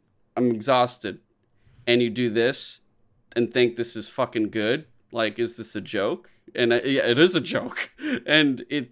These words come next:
does not work. It, it, I think this is what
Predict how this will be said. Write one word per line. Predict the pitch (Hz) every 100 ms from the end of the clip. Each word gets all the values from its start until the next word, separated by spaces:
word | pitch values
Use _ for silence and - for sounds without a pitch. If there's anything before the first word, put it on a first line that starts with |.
| _
does | - 127 127
not | 117 107
work. | 110 135 - _
It, | - 117 -
it, | 117 - -
I | 107
think | 113 120 107 -
this | 104
is | 110 107
what | 107 110 104